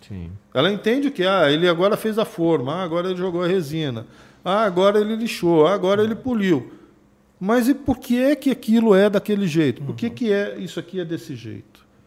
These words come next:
Speaker 2: Você entendeu? Porque eu mentalizei uma ideia, tá? Eu criei uma ideia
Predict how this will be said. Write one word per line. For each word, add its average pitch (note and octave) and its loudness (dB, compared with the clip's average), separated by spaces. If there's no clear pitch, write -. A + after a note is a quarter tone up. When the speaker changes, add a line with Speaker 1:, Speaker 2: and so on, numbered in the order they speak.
Speaker 2:
Você - -10
entendeu? A#2 -6
Porque F#3 -2
eu D3 4
mentalizei C3+ 0
uma A#2+ -6
ideia, A2+ -4
tá? A#2+ -4
Eu B2+ -6
criei C#3 2
uma D3 -2
ideia B2+ 2